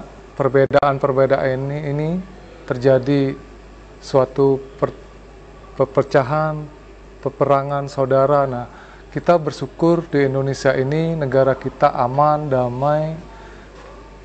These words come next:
dalam bingkai empat pilar kebangsaan, yaitu yang pertama Pancasila, yang kedua Undang-Undang Dasar tahun seribu sembilan ratus empat puluh lima,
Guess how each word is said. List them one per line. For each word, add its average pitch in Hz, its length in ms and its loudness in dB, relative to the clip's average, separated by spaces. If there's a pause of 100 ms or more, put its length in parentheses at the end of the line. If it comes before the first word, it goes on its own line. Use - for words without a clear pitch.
(320)
dalam 139 480 4
bingkai 156 560 2 (880)
empat 156 400 -2
pilar 156 400 0 (320)
kebangsaan, 131 640 -2 (400)
yaitu 139 320 0
yang 156 160 4
pertama 147 640 0 (400)
Pancasila, 143 880 2
yang 135 240 -2
kedua 135 480 2
Undang-Undang 135 480 0
Dasar 139 400 2
tahun 135 240 2
seribu 135 320 -2
sembilan 135 400 0
ratus - 160 -14
empat 135 160 -4
puluh 135 240 0
lima, 165 320 0